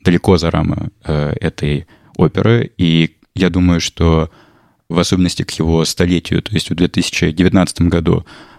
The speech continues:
э, он пользуется еще большим спросом, еще большим интересом. Э, записывают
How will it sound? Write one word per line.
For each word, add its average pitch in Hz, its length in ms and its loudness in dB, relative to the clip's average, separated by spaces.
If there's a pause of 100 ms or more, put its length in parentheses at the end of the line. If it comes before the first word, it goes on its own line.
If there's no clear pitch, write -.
(140)
э, 80 220 2
он 85 360 0
пользуется 85 500 -2
еще 85 600 2 (360)
большим 87 760 0
спросом, 123 480 0
еще 87 220 0
большим 82 500 0
интересом. 92 720 2
Э, 82 300 2
записывают 82 680 0